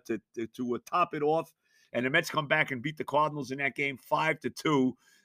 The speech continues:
uh, you know, a, a snatching victory from the jaws of defeat. Then last week against the Phillies, in fact, a week ago today,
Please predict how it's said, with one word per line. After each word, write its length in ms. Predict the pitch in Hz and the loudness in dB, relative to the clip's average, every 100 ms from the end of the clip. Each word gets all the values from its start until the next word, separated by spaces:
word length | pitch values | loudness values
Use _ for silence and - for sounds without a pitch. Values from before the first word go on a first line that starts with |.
| - | 4
uh, 260 | 127 127 139 | 6 6 4
you 120 | 139 | 2
know, 260 | 131 131 | 2 2
a, 220 | 131 131 127 | 0 -2 -6
a 40 | |
snatching 680 | - 156 165 165 156 147 131 _ - | -6 0 0 2 0 -2 -4 _ -14
victory 580 | 101 107 185 156 147 143 | 0 8 8 8 2 2
from 160 | 131 127 | 2 -2
the 100 | 113 | 0
jaws 400 | 135 160 160 127 | 4 4 4 0
of 120 | 123 | -2
defeat. 440 | 123 - 160 104 _ _ _ _ _ - | -2 2 2 2 _ _ _ _ _ 8
Then 480 | 208 220 180 190 151 _ _ _ - | 10 10 6 -4 -14 _ _ _ 8
last 380 | 160 202 - | 10 10 6
week 200 | 196 196 | 0 0
against 320 | 175 185 165 160 | 2 2 2 -2
the 60 | |
Phillies, 520 | - 190 190 196 160 | -2 2 4 2 0
in 80 | 147 | -6
fact, 320 | - 170 156 | 0 2 2
a 20 | 143 | -2
week 240 | 147 - | -2 -2
ago 240 | 165 175 | 2 4
today, 560 | 175 170 170 175 175 | 4 2 4 6 4